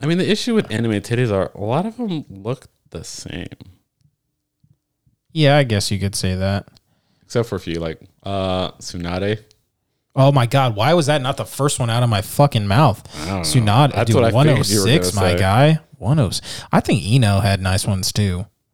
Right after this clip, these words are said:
Speaker 1: Yeah, so did Hinata. Like, when they, at, when Shippuden, when they came back, I was like, "Okay, clearly you're drawing attention to this character
Speaker 2: <laughs>
Speaker 1: now."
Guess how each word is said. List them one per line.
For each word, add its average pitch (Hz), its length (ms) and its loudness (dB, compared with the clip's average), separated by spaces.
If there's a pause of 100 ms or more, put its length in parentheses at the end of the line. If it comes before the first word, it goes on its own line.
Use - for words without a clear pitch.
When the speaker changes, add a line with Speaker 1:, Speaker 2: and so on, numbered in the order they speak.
(240)
Speaker 1:
Yeah, 90 160 -4
so 113 220 0
did 233 280 -2
Hinata. 95 580 -2
Like, 92 300 -6
when 104 100 -2
they, 101 80 -4
at, 107 220 -2
when 95 320 -4
Shippuden, 123 440 -2
when 135 100 -2
they 117 100 -2
came 143 240 -4
back, 131 320 -2 (340)
I - 40 -10
was 92 160 -6
like, 92 240 -4
"Okay, 120 300 0
clearly 139 420 2
you're 110 120 2
drawing 110 260 2
attention 101 380 -4
to 101 60 0
this 127 100 0
character 92 360 2
Speaker 2:
<laughs> 104 60 2
Speaker 1:
now." 92 260 0